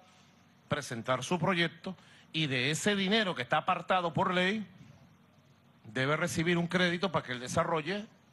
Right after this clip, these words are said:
todo su proyecto. En condiciones especiales. Cheito seguro lo va a pagar en condiciones especiales. ¿Mm? Afortunadamente, como hay un gobierno revolucionario y socialista,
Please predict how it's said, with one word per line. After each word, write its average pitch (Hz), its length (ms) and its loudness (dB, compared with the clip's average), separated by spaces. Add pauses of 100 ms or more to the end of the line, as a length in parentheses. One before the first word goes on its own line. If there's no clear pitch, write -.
(140)
todo 127 200 0
su 123 160 -6
proyecto. 110 480 -2 (800)
En 185 220 0
condiciones 147 600 0
especiales. 190 580 2 (540)
Cheito 135 420 0
seguro 156 320 2
lo 156 100 4
va 143 80 4
a 139 60 -2
pagar 151 300 2
en 190 100 -6
condiciones 123 420 -4
especiales. 147 500 -2 (840)
¿Mm? 214 140 0 (340)
Afortunadamente, 165 920 0
como 151 160 0
hay 165 80 4
un 175 80 2
gobierno 190 480 2
revolucionario 185 840 2
y 135 40 -2
socialista, 156 800 -2